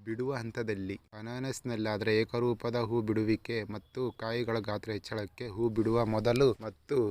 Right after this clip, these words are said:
ಕಾಯಿಯಾಗುವಾಗ. ದ್ರಾಕ್ಷಿಯಲ್ಲಿ ದ್ರಾಕ್ಷಿ ಕಾಯಿ ಉದುರುವುದು ತಡೆಯಲು ಕಾಯಿಗಳ ಗಾತ್ರ ಹೆಚ್ಚಿಸಲು ಕಾಯಿ ಆಗುವ ಹಂತದಲ್ಲಿ ಮತ್ತು ಕಟಾವಿಗೆ ಹತ್ತರಿಂದ ಹದಿನೈದು ದಿನದ ಮೊದಲು. ಪ್ಲಾನಿಫಿಕ್ಸ್ ಒಂದು ಹಾರ್ಮೋನ್ ಆಗಿರೋದರಿಂದ ಬಹಳ ಕಡಿಮೆ ಪ್ರಮಾಣದಲ್ಲಿ ಬಳಸಬೇಕು. ಪ್ರಮಾಣ ಹೆಚ್ಚಿದರೆ ಬೆಳೆಯ ಮೇಲೆ ನಕಾರಾತ್ಮಕ ಪರಿಣಾಮ ಬೀರುತ್ತದೆ, ಎಂದರೆ ಚಿಗುರು ಸುಟ್ಟು ಹೋಗುವುದು.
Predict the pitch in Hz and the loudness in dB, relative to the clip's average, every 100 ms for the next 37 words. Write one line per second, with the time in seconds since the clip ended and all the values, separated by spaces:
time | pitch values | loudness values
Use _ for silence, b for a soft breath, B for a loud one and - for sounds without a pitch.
0 | - 120 123 123 117 107 107 101 92 95 | -2 0 6 8 8 8 6 6 2 -4
1 | 113 113 - 123 113 110 101 107 117 - | -6 -8 -4 0 2 2 2 2 2 2
2 | 123 110 113 131 123 113 120 117 120 123 | 2 2 2 4 6 6 4 4 6 8
3 | 135 127 107 123 120 104 123 107 117 127 | 6 6 0 4 4 4 2 2 0 2
4 | 117 120 113 113 117 107 123 - 110 113 | 4 4 4 2 0 -2 -4 -2 2 2
5 | 123 - 120 131 127 120 117 127 110 113 | 0 -2 0 6 8 6 6 6 6 2
6 | 113 117 113 110 123 117 110 127 - 123 | 2 2 2 4 4 2 -2 -6 -2 -2
7 | 113 113 131 123 107 123 120 113 98 120 | 2 4 6 6 4 0 0 0 0 0
8 | 117 117 113 135 120 107 95 - 120 120 | 2 4 4 4 6 4 4 0 2 4
9 | 127 143 139 131 123 113 113 120 127 113 | 4 0 -2 0 6 8 8 6 4 6
10 | 110 107 104 104 101 101 104 113 107 113 | 6 6 8 6 6 4 4 4 4 4
11 | 120 - 113 117 117 107 113 113 107 117 | 2 2 0 0 -2 -4 -6 -4 -4 -2
12 | 113 107 - 104 101 104 - 110 123 123 | 0 0 -2 -8 -8 -10 -12 -8 -6 -4
13 | 113 - 110 110 120 107 113 120 131 131 | -6 -8 -4 0 2 0 0 2 4 4
14 | 120 113 110 127 110 101 117 117 120 - | 4 2 4 2 2 0 0 -2 -4 -8
15 | 110 107 104 120 110 113 113 - 98 110 | -6 -6 -6 -2 0 2 0 -6 -8 -6
16 | 110 107 131 - - 117 127 - 107 - | -4 -2 -2 -4 -8 -6 -6 -8 -10 -2
17 | 117 101 95 90 | 0 0 -2 -6